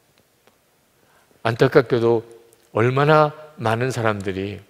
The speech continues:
실제로 정말 다윗처럼 주님을 사모하고 주님을 사랑하고 그리고 철저히 주님께만 순종하는 사람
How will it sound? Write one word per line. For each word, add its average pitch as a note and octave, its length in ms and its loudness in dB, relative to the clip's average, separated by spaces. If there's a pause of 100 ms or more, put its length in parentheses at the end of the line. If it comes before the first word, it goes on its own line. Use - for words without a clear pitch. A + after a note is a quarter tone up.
(1200)
실제로 G3+ 680 -2
정말 E3 520 -6
다윗처럼 G#2+ 680 -6 (640)
주님을 C3+ 400 0
사모하고 G#2 640 -2
주님을 A#2 380 -4
사랑하고 G#2 680 -8 (520)
그리고 F#3+ 280 2
철저히 A3+ 600 -2
주님께만 D#3+ 600 0
순종하는 C#3 640 -2
사람 A2+ 420 -4